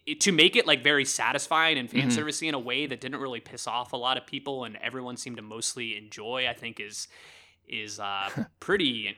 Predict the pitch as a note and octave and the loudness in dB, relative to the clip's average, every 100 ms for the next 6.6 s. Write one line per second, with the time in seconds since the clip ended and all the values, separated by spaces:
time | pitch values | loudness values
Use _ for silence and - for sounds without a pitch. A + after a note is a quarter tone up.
0 | - A#2 - - G#2 G#2+ A2+ - - - | -10 -6 -6 -6 -4 -2 -2 -6 -8 0
1 | - B2 B2+ G2 C3 B2+ C3 C3+ D3+ B2+ | 2 8 8 8 8 6 6 10 10 10
2 | D3+ C#3+ C3 B2 D3+ C3+ B2 A#2 A2 A2+ | 4 4 0 0 2 2 0 -6 -6 -8
3 | G#2+ B2 B2+ G#2+ - - - C#3 C#3+ D#3 | -8 -2 0 0 -6 -18 2 8 10 10
4 | C#3+ D3+ C3 C3 A#2 - - A#2 - B2 | 10 12 10 10 6 6 8 8 10 10
5 | A#2+ A2+ G#2+ G#2 A2 A2+ G#2 A2 A#2 B2+ | 10 8 6 6 6 4 6 6 6 4
6 | A2+ - G2 A2+ A#2+ A#2 | 2 2 4 6 6 4